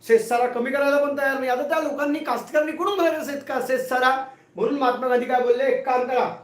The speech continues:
चळवळ सुरू करा, साराबंदीची चळवळ सुरू करा, कोणीच शेतसारा भरायचा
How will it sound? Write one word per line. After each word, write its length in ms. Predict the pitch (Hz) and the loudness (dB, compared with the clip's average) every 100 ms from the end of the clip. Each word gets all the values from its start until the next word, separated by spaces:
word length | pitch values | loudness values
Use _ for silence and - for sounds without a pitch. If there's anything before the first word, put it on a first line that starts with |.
| - _ _ | -20 _ _
चळवळ 300 | 277 269 277 | -2 0 0
सुरू 200 | - 269 | -2 -6
करा, 340 | 262 247 - - - - | -2 0 0 -6 -16 -14
साराबंदीची 680 | - 254 262 254 240 233 226 | -4 -2 0 0 -2 -4 -4
चळवळ 280 | 254 240 233 | -2 0 -2
सुरू 200 | 226 220 | -4 -2
करा, 160 | 226 | -2
कोणीच 420 | - 254 262 254 | -2 0 0 0
शेतसारा 420 | 254 180 247 233 233 | -4 -6 -4 -4 -4
भरायचा 600 | 208 208 202 302 381 | -4 -4 -2 0 0